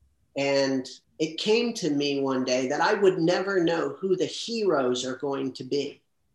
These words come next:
You have great Marines and you have not so great Marines, but they're all Marines. And you don't know who's going to be the hero. And I've watched the least likely leader emerge from a group because he was the only one that had his wits about him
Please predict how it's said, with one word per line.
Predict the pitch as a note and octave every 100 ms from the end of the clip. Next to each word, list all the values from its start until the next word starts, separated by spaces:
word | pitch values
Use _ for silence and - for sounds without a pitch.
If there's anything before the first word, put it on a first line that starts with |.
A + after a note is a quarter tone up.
| -
You | E3+
have | F#3 -
great | D#3+ F#3 -
Marines | G#3 G#3 F#3+
and | F3
you | F3+
have | F3
not | D#3 C#3+
so | - C#3+
great | C#3 C#3 C3+
Marines, | C3+ C#3 C3
but | C#3+
they're | F3+ F#3
all | G#3
Marines. | F#3+ D#3 F#3+ F#3+ - - - - _ _ _ _ _ -
And | F#3+
you | A3
don't | A#3 B3+ G3
know | F#3 A3 B3+ F#3
who's | D#3+ D3+
going | D3+
to | C#3
be | C3+
the | B2+
hero. | B2+ C3+ B2+
And | B2+
I've | G3 G3+
watched | F#3 F#3+ G#3 G#3+ - - - -
the | C3+ D3
least | C#3+ C#3+ D#3+ A3+ A#3 -
likely | D#3 D#3+ F#3+ F#3+ F3 F3 D#3
leader | D#3+ F#3 C3+ A#2+ B2 - _
emerge | E3+ D#3+ D#3+ F#3+ A3+ G#3 F#3
from | - - D#3
a | C#3+
group | C#3 D#3 G3+ E3 - - _
because | F#3 F#3 G3+ -
he | G3+
was | G3 -
the | F3+
only | G#3 A3+ G3
one | F#3+ F3
that | D#3+
had | D#3+ D3+
his | C#3 -
wits | D3+ D3+
about | B2+ A2+ A2
him | G2